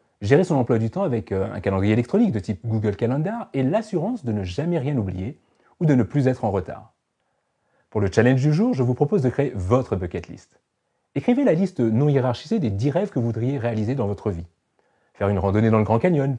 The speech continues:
piloter une voiture de course, sauter en parachute, rencontrer une, un personnage important, tout est possible. Ensuite, promettez-vous d'accorder un peu de temps pour trouver comment réaliser ces rêves. Profitez du confinement, par exemple, pour mettre en place un plan d'action.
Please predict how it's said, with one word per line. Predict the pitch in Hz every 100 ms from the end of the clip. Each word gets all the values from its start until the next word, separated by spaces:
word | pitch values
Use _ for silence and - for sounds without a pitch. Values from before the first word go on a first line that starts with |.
| -
piloter | 107 - 104
une |
voiture | 98 113
de | 165
course, | 185 165 - _ _
sauter | - 135
en | 135
parachute, | 127 156 196 - 180 - _ _ _
rencontrer | 131 180 170 -
une, | 151 139 _ _ -
un | 123
personnage | 151 - 170
important, | 170 170 - 240 - _ _ -
tout | 240 -
est | -
possible. | 123 107 101 90 90 _ _ _ _ _ _ -
Ensuite, | 120 214 254 - _ _ _
promettez-vous | - 226 196 156 185
d'accorder | 139 160 156 135 147
un | 175 165
peu | 139
de |
temps | 113 135
pour | 170 104
trouver | - 120 123
comment | - 151 160
réaliser | 127 113 110
ces | 135 107
rêves. | 95 90 - _ _ _ _ _ _
Profitez | _ 90 85 104
du | 92
confinement, | 98 120 180
par | 202 110
exemple, | 113 180 -
pour | - 98
mettre | 98
en | -
place | 135 131
un | 104
plan | - 110
d'action. | 147 - 180